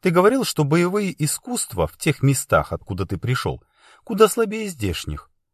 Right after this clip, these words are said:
А теперь переводишь разговор на поэзию. Получается, вы превзошли нас в поэзии?» Это не совсем так. Я выбрал эту тему для примера, чтобы у нас с тобой не оказалось повода для распри.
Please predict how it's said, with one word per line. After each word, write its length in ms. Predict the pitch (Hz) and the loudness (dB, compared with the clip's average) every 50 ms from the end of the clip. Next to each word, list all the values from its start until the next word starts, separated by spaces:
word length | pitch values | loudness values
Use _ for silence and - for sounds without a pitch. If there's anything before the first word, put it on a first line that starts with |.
| _ _ _ _ _ | _ _ _ _ _
А 120 | - 104 | -6 -4
теперь 440 | - - 90 - - 180 190 143 - | -4 -6 -8 -2 0 2 2 2 0
переводишь 640 | - 104 92 104 104 123 135 123 104 101 92 - - | -2 -4 -4 -2 -2 -2 -2 -2 -2 -4 -8 -8 -6
разговор 460 | 101 101 95 87 92 120 156 190 214 | -6 -6 -4 -2 -2 0 0 0 -4
на 120 | 208 214 208 | -4 -6 -6
поэзию. 560 | - 233 220 170 101 87 80 73 - 80 - - _ _ _ _ _ _ _ | -6 -4 -4 -2 -4 -4 -6 -8 -12 -14 -16 -16 _ _ _ _ _ _ _
Получается, 720 | - 95 104 107 104 - - 160 190 214 190 - - 92 | -4 -2 0 0 -2 0 2 2 2 2 0 -2 -4 -4
вы 140 | 82 85 82 | -4 -4 -6
превзошли 640 | - 78 85 82 78 80 87 87 - - - 120 135 | -4 -4 -6 -6 -4 -2 -4 -4 -4 -2 -4 -2 0
нас 200 | 135 143 135 - | 0 0 -2 -2
в 60 | - | -4
поэзии?» 600 | - 185 220 254 262 233 175 101 73 - - - _ _ _ _ _ _ _ _ _ _ _ _ _ _ _ _ _ _ | -4 -4 -2 -2 -4 -4 -4 -4 -6 -6 -8 -14 _ _ _ _ _ _ _ _ _ _ _ _ _ _ _ _ _ _
Это 300 | 180 175 160 156 - 160 | -6 -6 -6 -2 0 2
не 120 | 160 160 | 2 2
совсем 380 | 151 - - 147 - - - 139 | 2 2 0 -2 0 0 -2 -2
так. 320 | - - 65 64 - _ _ _ _ _ _ _ _ _ _ _ _ | -2 -4 -8 -8 -10 _ _ _ _ _ _ _ _ _ _ _ _
Я 180 | - 120 190 214 | 0 4 4 4
выбрал 360 | 185 220 226 185 185 180 170 | 4 4 2 4 2 2 2
эту 260 | - 175 185 - 139 | 2 -2 -2 -2 -4
тему 400 | 123 - - 190 196 190 156 120 | -6 -4 -4 -2 0 0 0 -2
для 180 | 98 95 113 127 | -2 -2 -2 -2
примера, 540 | - 147 156 165 165 131 85 69 69 64 71 | 0 0 0 0 0 0 -2 -2 -4 -6 -8
чтобы 360 | - - - 104 101 95 104 | -12 -4 -2 -2 0 0 0
у 120 | - 98 101 | -2 0 -2
нас 300 | 101 120 147 160 - - | 2 2 2 2 0 -2
с 40 | |
тобой 340 | - - 80 73 69 69 69 | -4 -4 -4 -4 -4 -8 -8
не 120 | 69 73 76 | -6 -4 -4
оказалось 600 | 76 71 - 92 87 92 120 135 127 113 - - | -4 0 0 0 0 0 -2 -2 -2 -4 -6 -8
повода 420 | _ - 156 156 135 101 101 101 | _ -6 -4 -4 -4 -4 -4 -4
для 260 | 95 104 110 123 127 | -6 -2 0 2 2
распри. 480 | 117 92 73 - - - - - 92 | 2 2 0 -2 -6 -14 -16 -18 -18